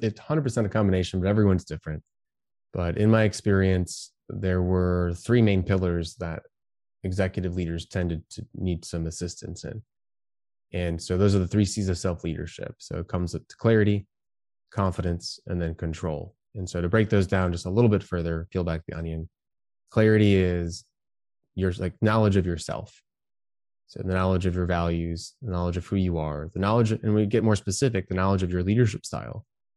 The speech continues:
the knowledge of your vision as a leader. And then the other piece of clarity, which is,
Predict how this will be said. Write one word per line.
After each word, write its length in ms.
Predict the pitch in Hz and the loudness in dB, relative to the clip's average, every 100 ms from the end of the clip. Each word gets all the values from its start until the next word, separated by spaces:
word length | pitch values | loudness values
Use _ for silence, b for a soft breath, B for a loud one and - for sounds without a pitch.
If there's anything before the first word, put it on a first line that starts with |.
| _ _ | _ _
the 80 | - | -2
knowledge 320 | 92 90 90 | 0 0 0
of 100 | 92 | 0
your 120 | 90 90 | 0 2
vision 360 | 107 101 - 92 | 2 2 -4 -8
as 100 | 90 | -4
a 60 | |
leader. 360 | 90 101 - 120 _ _ _ _ _ _ _ _ | -2 0 -2 -8 _ _ _ _ _ _ _ _
And 180 | 101 104 | 2 4
then 360 | 110 107 104 - _ _ | 6 6 4 0 _ _
the 140 | 101 | 4
other 160 | 104 95 | 4 2
piece 240 | 101 92 | -2 -4
of 100 | 92 | -6
clarity, 440 | - 92 87 87 85 | -2 0 0 0 -2
which 200 | 85 - | -4 -4
is, 400 | 82 82 - | -4 -6 -10